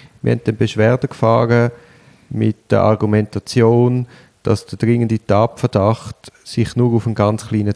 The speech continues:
Teil von den Vorwürfen kann beschränken, zum Teil, weil es Anhaltspunkte fehlen für, für gewisse Vorwürfe und zum anderen Teil, weil der Klient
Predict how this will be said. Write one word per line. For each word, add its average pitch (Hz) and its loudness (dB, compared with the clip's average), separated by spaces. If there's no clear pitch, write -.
Teil 143 2
von - -2
den 131 0
Vorwürfen 135 2
kann 123 0
beschränken, 120 0
zum 107 -8
Teil, 104 2
weil 104 2
es - -10
Anhaltspunkte 120 0
fehlen 110 2
für, 104 0
für - -4
gewisse 123 0
Vorwürfe 113 2
und 104 -4
zum 104 -2
anderen 104 0
Teil, 98 2
weil 98 2
der 98 -2
Klient 95 -2